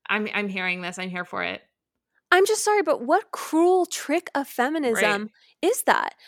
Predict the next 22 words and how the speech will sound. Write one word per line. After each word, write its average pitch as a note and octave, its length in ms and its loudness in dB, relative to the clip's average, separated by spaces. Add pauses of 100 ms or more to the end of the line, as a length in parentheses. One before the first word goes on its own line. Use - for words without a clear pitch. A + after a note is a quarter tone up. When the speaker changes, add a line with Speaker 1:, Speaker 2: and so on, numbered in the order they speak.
Speaker 2:
when D4 240 2
we D#4 140 0
basically E4+ 540 0
let B3 340 2
men C4+ 240 0
off C#4+ 320 0
the A#3 140 2
hook C4 400 -2 (180)
completely? D#4+ 840 0
Speaker 1:
Completely. G3+ 500 -2
And C#4 260 -2
it's, - 360 -12
yeah, D3+ 240 -4 (340)
agreed. F#3+ 360 -6 (200)
Speaker 2:
That D#4 300 4
is G#4+ 100 0
Speaker 1:
Agreed. - 80 -6
Speaker 2:
why F4 220 4
we D4 160 0
have D4 260 2
these C#4 180 -6
customs. A#3 520 -4